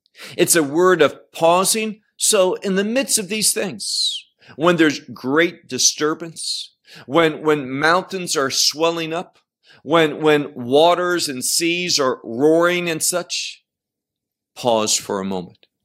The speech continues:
Realize that if such thing is happening in this world,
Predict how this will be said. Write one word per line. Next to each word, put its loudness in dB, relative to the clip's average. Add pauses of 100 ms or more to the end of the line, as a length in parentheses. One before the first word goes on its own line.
(380)
Realize 0 (360)
that 6
if -2
such 0
thing 2
is -2
happening -4 (340)
in 0
this 2
world, -10